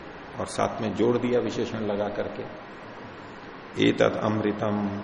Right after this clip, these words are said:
अभयम एतत् ब्रह्म इति", यही अमृत है, यही अभय और ये ब्रह्म है। जो पीछे शरीर को कहा था अमृत, अभय और ब्रह्म,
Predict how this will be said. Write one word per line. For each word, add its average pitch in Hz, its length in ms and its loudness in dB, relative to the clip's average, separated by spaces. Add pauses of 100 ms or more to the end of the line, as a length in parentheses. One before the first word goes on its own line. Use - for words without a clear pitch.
(140)
अभयम 107 760 2
एतत् 110 420 2
ब्रह्म 107 340 2
इति", 98 320 -4 (800)
यही 139 180 6
अमृत 135 360 2
है, 120 140 -4 (1000)
यही 127 180 6
अभय 120 360 4
और 117 200 2
ये 107 120 4
ब्रह्म 107 260 4
है। 104 220 -4 (1700)
जो - 140 -4
पीछे 135 260 2
शरीर 151 340 6
को 160 140 6
कहा 123 300 2
था - 420 -4 (540)
अमृत, 117 500 2
अभय 110 320 2
और 107 240 4
ब्रह्म, 101 380 0